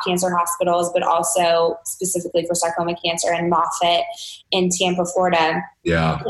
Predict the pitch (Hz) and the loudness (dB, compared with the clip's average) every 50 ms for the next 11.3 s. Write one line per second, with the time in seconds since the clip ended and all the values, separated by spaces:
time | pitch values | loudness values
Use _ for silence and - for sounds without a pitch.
0 | - - - 240 233 233 - 254 226 - - 208 220 254 269 262 262 269 254 233 | -6 -2 0 0 2 2 4 4 4 4 4 4 4 4 2 2 2 2 2 2
1 | 247 - - 233 240 240 233 - - 214 190 185 180 180 180 - - 190 185 185 | 0 0 2 4 4 4 2 2 2 2 2 2 2 0 0 2 2 4 4 4
2 | - - - - - - - - 202 202 202 196 - - - 220 220 214 208 208 | 4 2 -2 -6 -8 -6 -2 0 2 4 4 4 2 2 2 4 4 4 4 4
3 | 208 202 - - 214 208 208 202 202 202 202 196 196 196 - - - - - - | 2 2 2 2 2 2 2 2 2 2 2 0 0 -2 -8 -14 -14 -14 -14 -14
4 | - - _ - - 240 226 214 214 214 247 240 233 233 240 247 240 220 208 202 | -14 -14 _ -2 0 2 4 4 4 4 4 2 2 2 0 0 2 2 2 2
5 | 202 208 196 196 196 - 202 190 190 190 - - 208 208 202 202 196 190 190 185 | 4 2 2 2 2 0 0 0 0 0 0 2 2 2 2 2 2 2 2 2
6 | 185 185 185 196 - - - 233 226 240 247 - - 226 208 208 196 202 196 190 | 2 0 0 -2 -2 -2 0 2 2 2 2 0 0 0 2 2 4 4 4 2
7 | 190 190 - - 208 185 165 165 175 180 170 - - 170 175 - 180 180 180 185 | 2 0 -2 0 2 2 2 2 0 0 2 2 0 0 0 0 2 2 2 2
8 | 185 175 175 185 185 185 185 175 165 165 - - 175 - - - - - - - | 4 2 2 2 0 0 0 0 2 2 0 0 -2 -4 -6 -6 -8 -10 -10 -4
9 | 196 190 190 196 185 190 190 - - 190 185 180 175 175 - - 160 151 - - | 0 2 2 4 2 2 0 0 0 0 0 0 0 -2 -2 0 0 0 -2 -4
10 | - - - - _ _ _ _ _ _ _ _ _ - 226 226 220 214 214 208 | -6 -12 -14 -20 _ _ _ _ _ _ _ _ _ 0 2 2 4 4 2 2
11 | 208 208 - - - - | 2 2 2 0 0 0